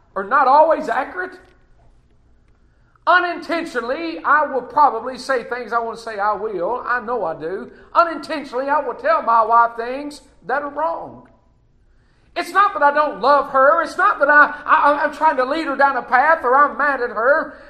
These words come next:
But it's a simple fact of I have a human nature about me, and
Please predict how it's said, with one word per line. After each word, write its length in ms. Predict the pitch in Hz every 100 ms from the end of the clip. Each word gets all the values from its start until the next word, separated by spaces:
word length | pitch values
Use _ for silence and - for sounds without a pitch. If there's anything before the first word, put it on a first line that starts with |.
| -
But 120 | 349
it's 180 | 370 285
a 60 |
simple 340 | - 370 349 285
fact 380 | - 311 302
of 180 | 294 311 311 -
I 140 | 339
have 180 | 269 269
a 80 | 254
human 340 | 339 330 285
nature 360 | 311 285 - 247
about 340 | 214 233 208
me, 320 | 233 320 - - -
and 200 | 262